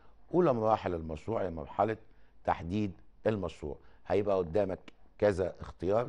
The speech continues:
كذا فكرة، بعد كده بتختار الفكرة اللي انت هتعملها. ده كل ده في مرحلة تحديد المشروع. بتعمل له، بتعمل لها دراسة جدوى مبدئية، وهنفهم يعني ايه الوقت دراسة جدوى مبدئية. وبعد كده بتخش على المرحلة التانية، مرحلة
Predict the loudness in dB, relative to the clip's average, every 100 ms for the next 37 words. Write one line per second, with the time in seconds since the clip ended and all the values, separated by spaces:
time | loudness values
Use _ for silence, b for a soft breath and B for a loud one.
0 | 0 0 2 0 -2 0 -2 -4 b b
1 | b 0 0 0 -2 0 0 -2 -6 0
2 | 0 0 -4 -2 -2 -4 -4 -2 -4 -2
3 | -2 -4 -6 b -6 -6 -4 -4 -2 -4
4 | -8 0 0 0 -8 b b -10 -10 -6
5 | -6 -6 -4 -2 -2 -6 -8 -12 -12 b
6 | b -6 -4 -2 -4 -4 -6 -6 -4 -4
7 | -2 -2 -4 -6 -2 -2 -2 -6 -8 -4
8 | 0 0 0 -4 -6 -6 -4 -2 -2 -4
9 | -4 -4 -4 -4 -6 -6 -6 -4 -2 -2
10 | -6 -8 -10 -10 -12 -18 b b b -4
11 | 0 2 0 -2 -2 -4 B B -16 -6
12 | -6 -4 0 0 -2 -6 -2 -2 -2 -6
13 | -8 -12 -18 b -12 -8 -6 -2 -2